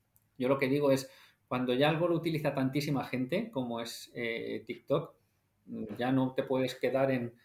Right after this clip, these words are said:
"Sí, oye, lo que triunfa es esto", pues como la tele también, a lo mejor, si me permites el ejemplo, oye, sí, pueden triunfar los realities, pero no quiere decir que tú para tener un programa de televisión, y especialmente si vas a un nicho muy concreto, tengas que hacer un reality para, para triunfar,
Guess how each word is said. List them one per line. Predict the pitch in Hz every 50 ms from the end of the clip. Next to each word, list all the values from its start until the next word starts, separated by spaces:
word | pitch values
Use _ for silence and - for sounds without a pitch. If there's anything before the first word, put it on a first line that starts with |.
| _ _ _ _ _ _ _
"Sí, | - - 196 165
oye, | 170 170 151 131 135 -
lo | - 135 135 135 135
que | 139 135
triunfa | 135 131 147 160 151 - 160
es | 143 -
esto", | 170 160 - - 202 214 254 - - _ _ _ _ _ _ _ _ _ _ _ _ _ _
pues | 117 113 - - - _
como | 127 113 117 110
la | 110 117 117
tele | - 151 143 139
también, | 139 127 131 139 139 131
a | 123
lo | 123
mejor, | 117 - 143 135
si | 139 123
me | 120 113
permites | 110 113 117 123 120 - 117 -
el | 117 110
ejemplo, | 110 - 156 156 151 143 120 131
oye, | 143 135 113 110
sí, | 135 135 135 - - _ - -
pueden | - 139 139 139
triunfar | 147 147 139 143 - 160 151 147 151
los | 151 143 143
realities, | 139 135 135 139 143 151 151 156 185 226 - - - _ _ _ _ _ _ _ _ _ _ _
pero | 131 127 123 127
no | 139 143 143
quiere | 156 151 147
decir | 147 147 - 151 147 147
que | 160 151 143
tú | - 151 147
para | 147 143 139 135
tener | 143 147 147
un | 147 147
programa | 151 147 143 143 143 143 143
de | 139
televisión, | 139 139 139 135 131 127 - - 147 151 147
y | 131
especialmente | - - 123 - - 131 135 135 135 135 135
si | - 139
vas | 135 135 139
a | 139
un | 131 135
nicho | 135 135 135 131
muy | 131 135 135
concreto, | 127 127 127 - 127 127 - 156 180 180 - - _ _ _ _ -
tengas | 143 135 -
que | 147
hacer | 135 - 147 135
un | 135 135
reality | 135 127 127 127 127 - 151 151
para, | 151 156 143 131 120 113 107 104 107 - -
para | - 123 117 113 113
triunfar, | 113 107 101 98 - 151 147 147 - -